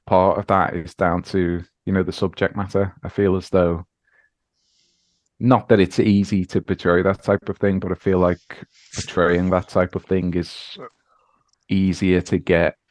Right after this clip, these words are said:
you know, critical response, if that makes sense. You know, when you have, like, these type of films where maybe you have to portray a wider range of emotions than maybe something like action, I always feel like you almost get a little bit more kudos for that type of thing,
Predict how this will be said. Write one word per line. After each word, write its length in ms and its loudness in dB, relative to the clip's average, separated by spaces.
you 80 -2
know, 140 0
critical 540 -2
response, 560 -2
if 140 -4
that 180 0
makes 220 -4
sense. 320 -2
You 80 2
know, 120 -2
when 220 2
you 100 0
have, 320 2
like, 220 0
these 200 -4
type 220 -4
of 100 -8
films 400 -2
where 160 2
maybe 440 -2
you 100 2
have 160 -2
to 240 2
portray 600 2
a 80 2
wider 420 0
range 300 -2
of 80 -4
emotions 540 -2
than 100 -2
maybe 200 0
something 340 -4
like 200 0
action, 460 2
I 60 0
always 200 4
feel 200 4
like 260 0
you 160 2
almost 280 0
get 140 2
a 40 4
little 180 4
bit 160 -2
more 160 -2
kudos 460 2
for 120 2
that 160 2
type 300 0
of 80 -2
thing, 300 -2